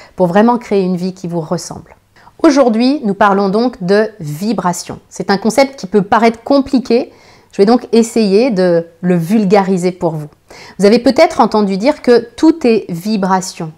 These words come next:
Mais qu'est-ce que ça signifie vraiment ? En fait, si vous regardez votre main, elle est solide, mais si on utilisait un microscope capable d'observer l'intérieur de votre main,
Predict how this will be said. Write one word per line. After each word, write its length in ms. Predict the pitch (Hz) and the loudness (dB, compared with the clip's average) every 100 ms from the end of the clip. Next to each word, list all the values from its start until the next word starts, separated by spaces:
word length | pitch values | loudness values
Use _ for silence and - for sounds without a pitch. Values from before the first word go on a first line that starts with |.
| _ | _
Mais 140 | 190 190 | -4 -2
qu'est-ce 260 | 339 339 | -2 -2
que 80 | 311 | -2
ça 160 | - 185 | -2 -2
signifie 640 | - 254 220 196 - 185 | -4 -2 -2 -2 -6 -10
vraiment ? 380 | 170 160 156 147 _ _ _ _ - - - - _ | -8 -10 -10 -12 _ _ _ _ -20 -20 -20 -20 _
En 80 | 208 | 0
fait, 220 | 302 339 | 2 2
si 100 | - | 0
vous 140 | 208 | 2
regardez 420 | 220 254 226 233 285 | 4 4 4 2 2
votre 360 | 202 - 190 | 0 -2 -2
main, 360 | 175 180 226 - _ _ _ _ 185 | 0 2 0 -4 _ _ _ _ 2
elle 140 | 185 | 4
est 120 | 175 | 4
solide, 600 | 175 - 202 175 254 240 - - | 0 2 2 4 0 -2 -6 -4
mais 100 | 180 | -2
si 240 | - 339 | 0 2
on 100 | 311 | 4
utilisait 500 | 233 233 269 269 277 | 2 2 2 2 2
un 160 | 277 208 | 0 0
microscope 600 | 214 - 226 - 240 233 | -2 -4 -6 -2 -2 -2
capable 480 | 220 202 226 190 165 | -4 0 0 0 0
d'observer 520 | 233 - 226 214 214 | -2 0 0 2 2
l'intérieur 680 | 208 214 214 208 262 330 233 | 2 0 0 0 2 2 0
de 80 | |
votre 380 | 185 180 - 175 | -2 -4 -6 -4
main, 240 | 170 196 | -4 -4